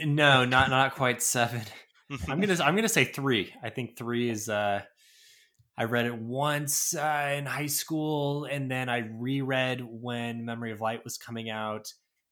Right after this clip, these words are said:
Speaker 1: And then when I was getting really excited for the T V show, I, I reread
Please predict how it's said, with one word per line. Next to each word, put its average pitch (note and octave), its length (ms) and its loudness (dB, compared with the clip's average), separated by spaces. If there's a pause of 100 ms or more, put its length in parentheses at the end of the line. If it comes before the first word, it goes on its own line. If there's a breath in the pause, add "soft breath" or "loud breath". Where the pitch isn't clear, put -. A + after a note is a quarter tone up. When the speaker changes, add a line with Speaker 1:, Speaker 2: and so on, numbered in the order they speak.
Speaker 1:
And A#2+ 180 0
then A#2 300 2
when A#2+ 120 0
I A#2+ 60 6
was A#2+ 120 0
getting A#2+ 200 -4
really A#2 180 -2
excited A2+ 380 -4
for A2 140 -10
the G#2 100 -8
T - 180 -12
V A#2+ 140 -6
show, G2+ 440 -2
I, G2 300 -6
I G2 200 -8 (220)
reread G2+ 480 -8